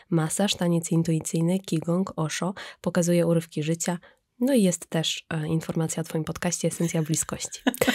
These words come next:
<laughs> Oprócz tego wszystkiego, co możemy przeczytać o tobie na Instagramie, ja jeszcze powiem kilka słów od siebie.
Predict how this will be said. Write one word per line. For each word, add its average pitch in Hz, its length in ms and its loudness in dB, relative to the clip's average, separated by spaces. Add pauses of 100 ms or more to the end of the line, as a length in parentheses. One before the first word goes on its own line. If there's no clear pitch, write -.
<laughs> - 380 -2
Oprócz 254 360 8
tego 226 240 6
wszystkiego, 202 480 2
co 196 140 4
możemy 185 320 6
przeczytać - 440 -2
o 175 40 0
tobie 170 240 0
na 175 80 4
Instagramie, 190 600 4
ja 180 60 6
jeszcze 170 220 -2
powiem 170 280 2
kilka 170 300 -2
słów - 220 -2
od - 120 -2
siebie. 190 340 2